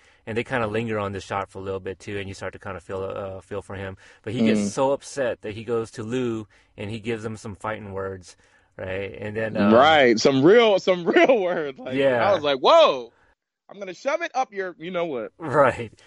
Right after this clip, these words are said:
Speaker 1: And then, uh, but we find out that he wasn't actually cut, you know, and he feels stupid, obviously, and,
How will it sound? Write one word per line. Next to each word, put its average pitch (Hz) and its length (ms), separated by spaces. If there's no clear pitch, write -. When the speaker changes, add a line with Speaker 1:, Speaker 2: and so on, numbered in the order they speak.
Speaker 1:
And 143 180
then, 139 160
uh, 127 180
but 127 200
we 147 100
find 147 300
out 139 140
that 127 100
he 135 420
wasn't 143 500
actually 117 340
cut, 98 360
you 120 80
know, 110 80
and 107 100
he 117 80
feels 110 240
stupid, 120 380
obviously, 104 440
and, 98 140